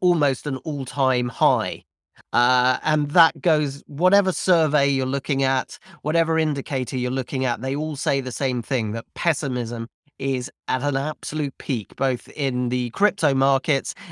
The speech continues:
and also in the stock markets as well. Investors are very, very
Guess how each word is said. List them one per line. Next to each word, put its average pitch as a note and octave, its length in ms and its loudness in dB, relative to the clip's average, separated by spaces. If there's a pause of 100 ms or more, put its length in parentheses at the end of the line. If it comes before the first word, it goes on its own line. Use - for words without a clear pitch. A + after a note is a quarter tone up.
(120)
and E3 240 2
also D3+ 320 0
in C#3 120 0
the C3+ 60 -2
stock C#3 300 -4
markets B2 480 -4
as A#2+ 140 -8
well. A#2+ 260 -2
Investors B2+ 760 -4 (120)
are A#2 160 -4
very, B2 560 0
very A#2+ 580 -2